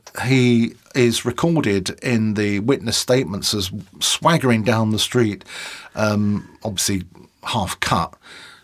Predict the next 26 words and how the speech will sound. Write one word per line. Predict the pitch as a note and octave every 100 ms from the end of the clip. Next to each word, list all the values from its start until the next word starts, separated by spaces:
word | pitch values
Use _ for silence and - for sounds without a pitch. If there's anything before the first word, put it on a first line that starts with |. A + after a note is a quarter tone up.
| - - - G#2+
One | A#2 D3
of | C3
the |
things | A2 A2+ F#2+
he |
was | G2
shouting | - A#2+ F2
out | G2
was, | -
"Popery, | - A3+ - E3 C3
popery!" | B2 A3+ G#3+ D#3+ A#2+ F#2+ - - - _
And | A2+ A2+
the | G#2
<laughs> |
other | E3+ C3
things | - C#3 A#2+
he |
was | A#2+
shouting | - B2+ A2
out, | B2 A#2+ - - -
"Anyone | F#3 E3+ E3
want | F3
any | E3+ E3
of | D3+
Langdale's | D#3+ E3 D#3+ D#3 D#3
gin?" | - F3+ B2